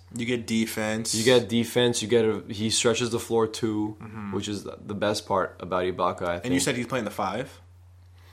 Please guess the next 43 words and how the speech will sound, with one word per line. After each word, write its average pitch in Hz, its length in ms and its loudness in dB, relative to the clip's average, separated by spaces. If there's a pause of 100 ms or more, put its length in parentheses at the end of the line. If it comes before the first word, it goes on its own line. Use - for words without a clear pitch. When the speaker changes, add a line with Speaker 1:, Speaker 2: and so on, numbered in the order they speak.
(180)
Speaker 2:
Yeah, 107 340 4 (120)
yeah, 101 200 -2
for 98 140 -8
sure. 95 400 -4
Speaker 1:
Can, 104 300 -6
can 110 220 -8
you 113 100 -4
see 120 220 -6
him 131 220 -8
actually 110 460 -6 (440)
flourishing 113 520 -4
at 104 100 -8
the 104 60 -10
five? 104 520 -4 (200)
'Cause 117 140 -12
he's 113 180 -6
a - 20 -8
natural 117 340 -4
four. 98 480 -12
Speaker 2:
He 117 100 0
is 117 140 4
a 107 40 -2
natural 92 320 -2
four, 95 340 -2
but 95 440 0
Speaker 1:
A 123 160 0
D 131 120 0
doesn't 113 240 2
Speaker 2:
he 104 40 -2
has - 0 -
Speaker 1:
wanna 104 120 0
Speaker 2:
no 92 40 0
Speaker 1:
play 104 100 -2
Speaker 2:
choice. 87 260 -4
Speaker 1:
the, 110 80 -4
A 131 40 -2
D 147 100 0
doesn't 135 140 -2
wanna 117 140 -6
play 104 100 -8
the 90 80 -10
five 104 280 -4
either, 85 340 -8